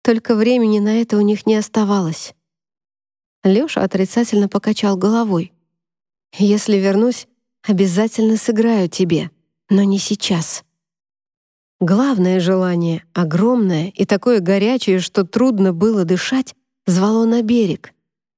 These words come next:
Вернуться домой по-настоящему, к маме, к наступившей без него осени, к Дине.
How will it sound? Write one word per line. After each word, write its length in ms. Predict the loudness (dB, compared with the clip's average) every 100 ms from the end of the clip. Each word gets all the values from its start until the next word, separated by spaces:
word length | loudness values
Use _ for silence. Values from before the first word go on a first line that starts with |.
| _ 0
Вернуться 580 | 2 4 2 0 0 0
домой 340 | 2 2 2
по-настоящему, 1120 | 2 0 0 0 0 2 0 0 -2 -2 -4 -10 _ _ _ _
к 100 | 0
маме, 520 | 2 2 0 -2 -4 -10 _ _ _ 0
к 60 |
наступившей 680 | 0 0 -4 -2 -2 0 0
без 200 | 2 2
него 280 | 2 2 0
осени, 540 | 0 0 0 0 -2 -6 _ _ _
к 100 | -6 -4
Дине. 440 | 0 0 0